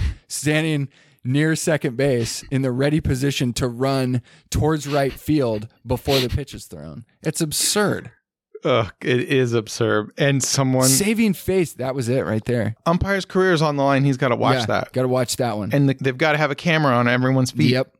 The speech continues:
Speaker 1: Oh, yeah. Gotta
Speaker 2: Including
Speaker 1: have it.
Speaker 2: the pitchers. It has to be synchronized
Speaker 1: Oh.
Speaker 2: with the, it's just absurd.
Speaker 1: Way to, ooh, that was a good one you brought in.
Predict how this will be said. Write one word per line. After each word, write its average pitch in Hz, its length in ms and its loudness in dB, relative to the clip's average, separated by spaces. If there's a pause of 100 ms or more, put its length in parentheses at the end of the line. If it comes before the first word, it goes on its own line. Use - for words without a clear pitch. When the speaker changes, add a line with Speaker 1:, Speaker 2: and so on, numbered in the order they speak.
(280)
Speaker 1:
Oh, 127 180 2
yeah. 113 240 0
Gotta 123 160 2
Speaker 2:
Including 247 300 4
Speaker 1:
have 247 100 4
it. 254 40 -10
Speaker 2:
the - 60 -4
pitchers. 220 340 -4
It 180 100 -6
has 208 240 2
to 196 80 -4
be 202 80 2
synchronized 202 560 2
Speaker 1:
Oh. - 80 -4
Speaker 2:
with 175 120 0
the, 175 120 -2 (100)
it's 170 260 -2
just - 400 -2 (160)
absurd. 180 800 2
Speaker 1:
Way 196 220 4
to, 233 260 0
ooh, 165 240 2
that 165 220 0
was 196 160 0
a 202 60 0
good 175 320 -2
one 196 260 2
you 165 140 2
brought 156 360 0
in. 165 380 -2